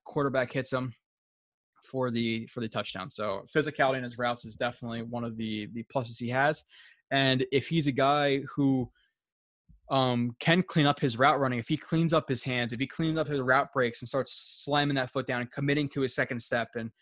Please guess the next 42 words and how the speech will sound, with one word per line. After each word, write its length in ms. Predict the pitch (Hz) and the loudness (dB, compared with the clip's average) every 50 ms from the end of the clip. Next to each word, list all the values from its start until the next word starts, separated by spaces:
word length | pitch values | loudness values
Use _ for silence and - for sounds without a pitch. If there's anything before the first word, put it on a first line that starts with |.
| _ _ - | _ _ -8
and 100 | 127 131 | -4 -2
not 220 | 135 135 120 131 | -2 -2 -2 -2
lunging 420 | 123 123 139 147 151 135 143 135 123 | 0 2 2 2 2 2 0 0 -2
for 160 | - - 123 | -2 -4 -2
breaks, 500 | 107 120 123 131 165 - - - - - _ - - _ _ _ _ _ _ - | 2 4 6 6 6 4 0 -6 -8 -8 _ -20 -20 _ _ _ _ _ _ -4
um, 560 | 139 131 131 127 127 127 123 123 123 123 - _ _ | -2 0 0 0 0 -2 -2 -2 -2 -4 -6 _ _
and 120 | 135 139 143 | 0 2 4
he 80 | 151 | 4
has 100 | 156 147 | 4 4
the 80 | - 143 | 2 -4
power 300 | - - 147 147 156 160 | -4 0 2 2 4 4
that 80 | 156 160 | 2 0
he 80 | 156 | 2
does, 180 | 151 160 165 - - | 2 0 0 0 -2
and 120 | 131 135 | -4 -2
he 40 | 147 | 0
has 100 | 151 143 | 0 0
the 60 | 143 | -2
size 280 | 127 - 143 143 151 147 | 0 2 2 4 4 2
that 40 | 170 | 0
he 80 | 165 160 | 0 0
does, 460 | 156 165 170 175 165 - - - - _ _ _ 127 | 0 2 2 0 0 -2 -6 -8 -10 _ _ _ -4
I 60 | 120 | 0
did 160 | 123 147 147 | 0 2 2
it 60 | 127 | 0
again. 420 | 120 107 120 113 107 101 113 123 - - | 0 -2 -2 -2 -2 -4 -8 -12 -8 -6
I, 60 | - | -4
<laughs> 80 | 110 - | -4 -2
I 40 | 131 | -4
keep 340 | - - - - 185 180 139 | -4 -4 4 4 4 4 4
splitting 360 | - - - 175 165 160 151 | 0 0 4 6 6 6 6
the 80 | 139 | 4
screen. 400 | - - - 165 151 143 139 131 | 0 0 0 2 2 2 2 0
It's 160 | 123 131 127 - | 0 -2 0 0
such 160 | 165 147 151 | 0 0 0
a 40 | 147 | 0
reaction 400 | 151 143 139 139 139 - - 135 | 2 2 2 2 2 0 -4 -6
to 40 | 120 | -6
pull 180 | - - 143 | -4 -2 -4
up 60 | 139 - | -4 -4
a 60 | - | -6
play 380 | - - 143 139 143 147 143 | -2 2 2 4 4 2 0